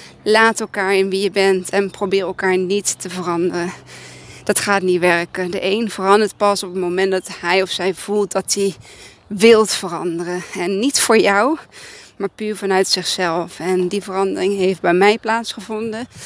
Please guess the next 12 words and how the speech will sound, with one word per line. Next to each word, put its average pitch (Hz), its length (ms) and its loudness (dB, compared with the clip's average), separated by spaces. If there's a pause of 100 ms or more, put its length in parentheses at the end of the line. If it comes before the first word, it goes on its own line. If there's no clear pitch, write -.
(400)
En 196 120 0
ik 180 120 -2
zie 190 180 2
dat 180 200 2
die 220 160 2
verandering 196 720 4
ook 240 220 4
bij 185 140 4
Robert, 208 520 -2 (200)
eh, 196 140 -4
bepaalde 190 400 0
dingen, 190 400 2